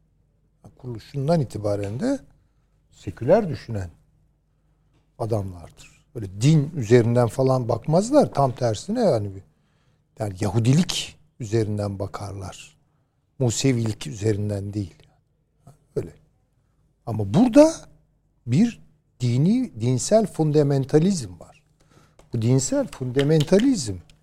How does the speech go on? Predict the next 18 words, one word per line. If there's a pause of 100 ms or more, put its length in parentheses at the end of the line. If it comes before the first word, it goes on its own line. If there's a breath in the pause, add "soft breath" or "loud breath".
(760)
yani, (800)
e,
şöyle
söyleyelim, (760)
e,
e, (1300)
İsrail'le,
İsrail'de, (960)
e, (760)
Museviliğin, (640)
tabii (160)
çok
özür
dileyerek (180)
söylemek
zorundayım,
tırnak
içinde